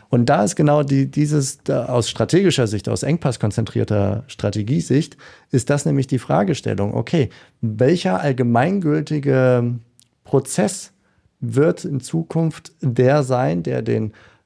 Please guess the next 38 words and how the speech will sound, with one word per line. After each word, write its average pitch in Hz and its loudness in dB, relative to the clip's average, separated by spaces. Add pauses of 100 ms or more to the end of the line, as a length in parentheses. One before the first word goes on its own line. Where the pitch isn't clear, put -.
(140)
Fahrradrecherchierenden 147 -2
zum 147 -2
Fahrradhändler 131 0
führt? - -8 (340)
Dafür 127 2
wird 180 4
es 120 -4
zwangsläufig 139 0
eine, 113 -4 (400)
eine 117 2
Lösung 120 2
geben, 175 0 (380)
weil 120 2
sonst 127 0
würde 135 4
unser 123 0
gesamtes 120 -2
Wirtschaftssystem 123 -4
kollabieren. 95 -2
Und 98 -2
daran 104 2
hat 117 -2
auch 110 -2
eine 101 -6
K - -2
I 135 -2
kein - -4
Interesse. - -4
Die 113 -4
kann 131 0
das 120 0
physische 117 0
Fahrrad 107 -2
nicht 110 -2
verka-, 117 -4 (320)
verpacken 113 0
und - -4
verschicken. 101 0